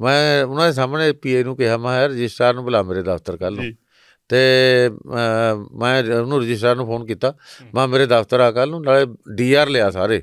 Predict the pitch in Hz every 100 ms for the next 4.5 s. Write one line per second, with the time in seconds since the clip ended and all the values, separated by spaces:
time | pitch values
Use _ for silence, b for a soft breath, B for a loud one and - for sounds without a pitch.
0 | - 131 123 120 101 117 127 123 143 151
1 | 127 107 92 80 73 139 135 104 B -
2 | 123 117 127 143 139 113 120 147 165 143
3 | 127 123 127 120 101 95 87 104 107 104
4 | 101 104 95 78